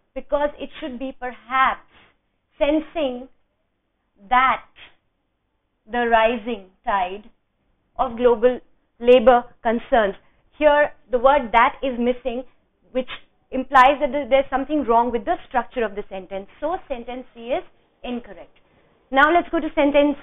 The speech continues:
D, which says, "From the public would become a prominent media issue." There's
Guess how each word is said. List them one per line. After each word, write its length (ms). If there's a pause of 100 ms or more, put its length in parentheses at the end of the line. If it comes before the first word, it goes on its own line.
D, 260
which 240
says, 160 (100)
"From 220
the 80
public 460
would 180
become 280
a 120
prominent 640
media 400
issue." 280 (320)
There's 180